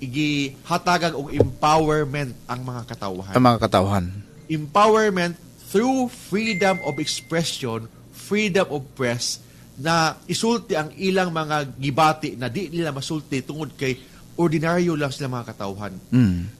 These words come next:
Speaker 1: O same level ang usa ka ordinaryong katawhan sa usa ka dako na kat-, dakong tao.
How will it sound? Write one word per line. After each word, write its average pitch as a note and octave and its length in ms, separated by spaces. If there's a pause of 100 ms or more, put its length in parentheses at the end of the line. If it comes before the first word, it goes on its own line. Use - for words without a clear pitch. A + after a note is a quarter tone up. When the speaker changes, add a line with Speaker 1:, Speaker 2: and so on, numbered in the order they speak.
(120)
Speaker 1:
O D3 120
same B3 320
level A3+ 460
ang G3 100
usa F#3+ 160
ka F#3+ 160
ordinaryong G3+ 440
katawhan E3+ 640 (240)
sa - 160
usa G3 240
ka E3 120
dako D3+ 320
na C#3 80
kat-, - 200 (260)
dakong D3+ 340
tao. C#3+ 360